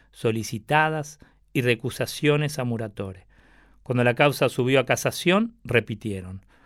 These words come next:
La prensa de la época reflejó una agresión física y verbal contra el juez Ameguino Escobar en el edificio mismo de los tribunales. Las quejas de los jueces llegaron hasta la corte y todo quedó otra vez en la nada.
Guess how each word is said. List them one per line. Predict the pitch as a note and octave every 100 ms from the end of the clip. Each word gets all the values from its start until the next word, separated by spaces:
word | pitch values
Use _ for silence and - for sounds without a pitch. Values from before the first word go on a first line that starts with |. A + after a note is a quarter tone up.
| _ _
La | A#2+ A2+
prensa | D3 C#3+ C#3+
de |
la | C#3 C#3+
época | E3+ C#3+ C3+ C3
reflejó | C3 - B2 - D#3 - - -
una | - E3+
agresión | D#3 C3 - D#3 C#3+
física | - G3+ - - C#3
y | B2+
verbal | C3 B2+ C#3+ A3 A#2+
contra | - C3 A#2+ A#2+
el |
juez | A#2 - D#3+ - -
Ameguino | B2 A#2 C3 D#3+
Escobar | C#3+ - A#2+ D3 C3+ C3 - - - _
en | - C3
el |
edificio | C3+ C3+ - G3+ - D#3+
mismo | C3+ D3+ F3 F3 D#3+
de | C3
los | A#2+
tribunales. | A#2+ A#2 A2+ G2+ F2 F2 - _ _ _ _ -
Las | B2
quejas | - D3+ C#3+
de | C3
los | B2
jueces | - F#3 F#3 C#3+
llegaron | C#3 C#3 D3
hasta | C3+ -
la | C3 B2
corte | F3+ B2+ A#2+ A#2 - - _ _
y | D#3+
todo | C#3+ E3 D#3
quedó | C#3+ C#3 C#3 C3 A#2+ _ -
otra | C3+ B2+ B2+
vez | A#2+ B2 - - -
en | A#2
la | G2+
nada. | G2 F2+ E2 E2+ -